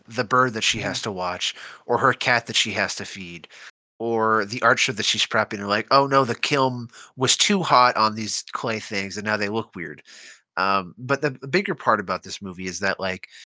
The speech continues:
Speaker 1: it's a very interesting exploration of ambition and how you can kind of let go of ambition and kind of emphasize something that I think a lot of our audience might relate to is, like, finding contentment in the art you create for yourself and not the art you create for other people. Because, like, look,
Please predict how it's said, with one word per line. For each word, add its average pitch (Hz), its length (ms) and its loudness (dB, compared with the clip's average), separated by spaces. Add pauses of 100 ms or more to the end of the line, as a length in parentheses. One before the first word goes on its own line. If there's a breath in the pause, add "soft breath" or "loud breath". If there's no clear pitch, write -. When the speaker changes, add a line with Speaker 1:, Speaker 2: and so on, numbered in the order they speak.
(120)
Speaker 1:
it's 135 180 -2
a 135 40 2
very 147 300 4
interesting 147 420 0
exploration 117 460 -2
of 101 80 -2
ambition 120 720 0 (520 loud breath)
and 107 160 -2
how 127 240 4
you 135 120 0
can 131 160 -4
kind 123 220 -2
of 95 140 -8
let 104 280 -2
go 95 340 0
of 92 220 -8
ambition 87 680 -4 (500 soft breath)
and 104 260 2
kind 135 200 0
of 127 80 -4
emphasize 110 460 0
something 110 180 -8
that 104 80 -4
I 95 60 -4
think 101 140 -10
a 98 80 -2
lot 101 300 2
of 113 100 -4
our 95 160 2
audience 95 240 -6
might 92 140 -4
relate 110 300 -2
to 101 180 -4
is, 87 160 -8
like, 87 240 -4
finding 151 400 4
contentment 113 560 -4
in 95 80 -8
the 95 140 -10
art 117 200 2
you 135 100 -10
create - 260 -6
for - 120 -14
yourself 101 640 0 (400 loud breath)
and 92 180 -4
not 98 220 4
the 98 100 -6
art 101 120 0
you 87 60 -12
create 95 200 -8
for 92 120 -8
other 87 140 -8
people. - 460 -12
Because, 95 340 -10
like, 90 260 -4
look, - 260 -2